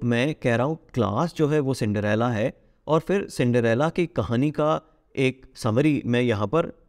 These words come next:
as टेक्स्ट ऐड करूँगा। अब सिंड्रेला की कहानी की समरी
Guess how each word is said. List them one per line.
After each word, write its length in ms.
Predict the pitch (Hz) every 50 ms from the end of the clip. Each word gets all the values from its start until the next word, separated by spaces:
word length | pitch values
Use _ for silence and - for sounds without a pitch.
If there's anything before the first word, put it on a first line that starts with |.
| _ -
as 220 | 120 120 117 120 123 - _ _ _
टेक्स्ट 360 | - 135 - - - - - - _ _ _ -
ऐड 180 | 113 110 104 -
करूँगा। 480 | - 113 101 101 104 98 90 90 - - - _ _ _ _ _ _ _ _ _ _ _ _ _ _ _ _ _ _ _ _
अब 120 | 135 151 -
सिंड्रेला 560 | - - 135 127 127 135 131 131 143 170 175
की 120 | - 190
कहानी 380 | - - 127 107 113 120 143 151
की 80 | 165 156
समरी 500 | - - 104 107 117 127 151 156 147